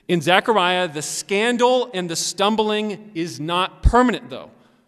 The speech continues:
Do you see that in our text? "They will scatter, and I will turn my hand against the little ones."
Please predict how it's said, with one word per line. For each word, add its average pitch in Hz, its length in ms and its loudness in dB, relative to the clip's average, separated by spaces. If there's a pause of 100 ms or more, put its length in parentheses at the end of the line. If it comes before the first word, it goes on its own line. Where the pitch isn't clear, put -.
(640)
Do 135 80 -12
you 147 80 -6
see 208 160 -6
that 208 180 2
in 214 80 0
our 208 120 0
text? - 560 -8 (400)
"They 165 220 -2
will 247 160 0
scatter, 202 720 -2 (180)
and 185 120 -2
I 175 60 2
will 175 120 -4
turn 226 420 -4
my 175 240 -4 (160)
hand 220 360 0
against 208 680 -4
the 170 120 -6
little 147 240 -8
ones." 98 420 -16